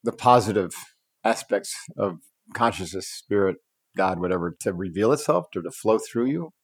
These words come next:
through us, then simultaneously we have the aperture open wider and we see the support. The support was always there before, but our aperture was closed due to our addiction, due to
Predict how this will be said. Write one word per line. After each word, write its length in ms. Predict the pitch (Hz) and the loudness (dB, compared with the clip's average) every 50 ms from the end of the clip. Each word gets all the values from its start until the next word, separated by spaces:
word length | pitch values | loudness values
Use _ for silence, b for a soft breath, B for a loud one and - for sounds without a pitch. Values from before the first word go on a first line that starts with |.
| _ _ _ _ _ - | _ _ _ _ _ -6
through 220 | - 127 131 151 | -2 -2 0 0
us, 280 | - - - - - - _ _ _ _ _ _ 107 | 0 -2 -4 -8 -14 -20 _ _ _ _ _ _ 2
then 180 | 98 127 131 | 4 4 4
simultaneously 1200 | 123 - - - 151 156 175 165 143 - - - 147 175 202 185 - - - 113 110 107 107 107 - _ _ _ _ _ _ _ - | 4 4 4 6 6 8 6 6 4 2 2 2 4 6 6 4 4 2 2 2 2 2 2 0 -4 _ _ _ _ _ _ _ 0
we 180 | 117 123 120 | 2 4 8
have 220 | 120 120 120 107 104 | 10 10 10 8 6
the 140 | 110 - | 4 6
aperture 580 | 120 127 135 - - - - - 113 104 98 - | 8 8 8 6 4 -4 -2 2 2 2 4 4
open 360 | 117 117 - 107 98 92 95 | 4 4 4 2 0 0 4
wider 500 | 92 101 110 127 131 117 104 92 92 107 - _ _ _ _ _ - | 6 8 8 8 8 8 6 4 2 0 -4 _ _ _ _ _ -4
and 220 | 110 101 101 98 | -2 0 0 0
we 100 | 98 95 | 0 0
see 680 | - - - - - 127 131 131 127 123 117 107 - _ _ _ _ _ _ | -2 -4 -8 -4 0 2 4 4 4 4 2 0 -2 _ _ _ _ _ _
the 80 | 107 101 | -4 -4
support. 540 | - - 110 - - - 117 110 98 - - _ _ _ _ | -2 -2 -4 -4 2 4 6 6 6 6 2 _ _ _ _
The 80 | - - | -12 -10
support 300 | - - - 160 180 196 | -10 2 6 8 8 8
was 120 | 151 113 | 8 4
always 460 | 120 - 120 131 139 135 135 107 82 80 | 6 8 8 8 8 8 6 4 4 4
there 300 | 117 120 123 127 117 98 | 6 8 10 8 8 6
before, 680 | 92 92 - - - 139 147 120 104 95 92 92 - | 2 -2 -6 -2 2 6 8 8 8 8 6 2 -2
but 240 | - 90 85 107 101 | -4 0 4 6 6
our 100 | 104 104 | 8 8
aperture 420 | 107 117 117 - 120 - - 107 | 8 8 6 4 2 2 2 2
was 160 | 101 95 - - | 2 2 0 -4
closed 600 | - - - 113 107 101 95 90 82 - - - - _ _ _ _ - | -4 2 4 6 6 6 4 0 -2 -8 -14 -18 -20 _ _ _ _ -14
due 200 | 87 87 104 101 | -8 -4 -2 0
to 140 | 98 95 95 | 2 4 4
our 320 | 95 95 95 92 90 87 - _ _ _ _ - | 4 4 4 4 0 -2 -6 _ _ _ _ -10
addiction, 480 | 98 87 107 101 - - 104 101 95 95 | -4 -2 -2 -2 -2 -2 -4 -2 -2 0
due 140 | 90 95 95 | 0 0 0
to 240 | 95 95 95 98 | 0 0 -2 -2